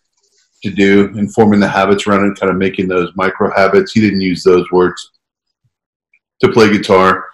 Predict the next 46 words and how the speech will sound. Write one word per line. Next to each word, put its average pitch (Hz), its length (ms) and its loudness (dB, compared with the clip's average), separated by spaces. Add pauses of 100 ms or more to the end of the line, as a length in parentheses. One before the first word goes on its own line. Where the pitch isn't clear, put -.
(300)
instead 113 220 4
of 110 80 6
just 107 200 0
getting 113 180 2
onto 101 180 4
yourself 98 340 2
trying 101 220 0
to 95 60 0
use 95 200 -4
willpower 92 480 4
to 87 120 2
do 90 160 -4
things, 98 520 -6 (420)
using 104 260 2
the 98 100 2
twenty-second 95 500 -2
rule. 92 260 2
The 110 80 -2
twenty-second 131 440 4
rule 101 220 6
is 95 100 2
what 95 140 2
I'm 90 140 -2
taking 87 260 -2
away 85 240 -2
from 87 200 -8
this - 420 -10
today. 82 300 -2 (680)
But 95 180 2
my 101 120 2
son 139 260 4
plays 110 200 4
Grand 98 260 2
Theft - 180 2
Auto, 95 240 6
and 90 100 0
now 92 140 0
I'm 87 120 0
really 92 180 2
scared 95 760 -2 (320)
'cause - 500 -12
he's 90 120 -10
going 95 220 -2
to - 80 -8
college, 87 440 -4
and 80 120 -18